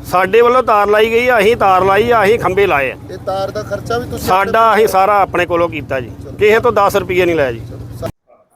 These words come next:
Speaker 1: ਅਸੀਂ ਧਾਰਮਿਕ ਸੰਗਠਨਾਂ ਨੂੰ ਬੇਨਤੀ ਕਰਦੇ ਹਾਂ ਵੀ ਮਾਤਾ ਰਾਣੀ ਮੰਦਿਰ ਪੱਧਰੀ ਕਲਾਂ, ਜੋ ਪੰਚਾਇਤ ਵੱਲੋਂ ਜਗ੍ਹਾ 'ਤੇ ਕਬਜ਼ਾ ਕੀਤਾ ਜਾ ਰਿਹਾ ਹੈ,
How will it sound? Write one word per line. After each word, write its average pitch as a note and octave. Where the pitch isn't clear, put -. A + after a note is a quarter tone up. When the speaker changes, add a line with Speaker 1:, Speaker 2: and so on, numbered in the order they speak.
Speaker 1:
ਅਸੀਂ G3+
ਧਾਰਮਿਕ E3+
ਸੰਗਠਨਾਂ F3+
ਨੂੰ F#3+
ਬੇਨਤੀ D#3
ਕਰਦੇ E3+
ਹਾਂ E3
ਵੀ F#3+
ਮਾਤਾ F3
ਰਾਣੀ A3+
ਮੰਦਿਰ G3+
ਪੱਧਰੀ G3+
ਕਲਾਂ, E3+
ਜੋ F#3+
ਪੰਚਾਇਤ G3+
ਵੱਲੋਂ G#3
ਜਗ੍ਹਾ G#3+
'ਤੇ A3
ਕਬਜ਼ਾ F#3
ਕੀਤਾ G3+
ਜਾ F3
ਰਿਹਾ F3
ਹੈ, -